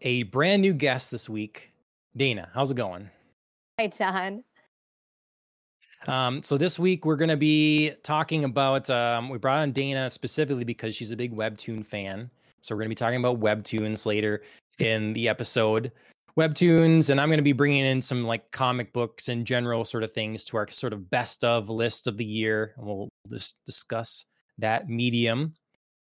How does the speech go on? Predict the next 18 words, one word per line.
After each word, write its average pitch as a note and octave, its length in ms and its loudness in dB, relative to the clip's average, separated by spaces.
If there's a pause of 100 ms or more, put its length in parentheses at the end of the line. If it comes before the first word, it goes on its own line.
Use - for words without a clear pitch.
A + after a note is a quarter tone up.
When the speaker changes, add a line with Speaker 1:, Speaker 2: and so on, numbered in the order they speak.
Speaker 1:
thoroughly. C#3 640 6 (420)
Um, C3+ 300 2
before E3 320 6
that, E3+ 420 4
just D3 280 0
some C#3 120 0
sad C#3 480 2
news C3+ 360 0
to A#2+ 60 -8
talk B2 260 0
about A#2+ 580 0 (100)
our G2+ 300 -4
weeks, - 720 -4 (500)
and A2 720 -4
then, B2 540 -2
um, A#2+ 420 -2
drink F3 260 -2
holidays. F2 600 -6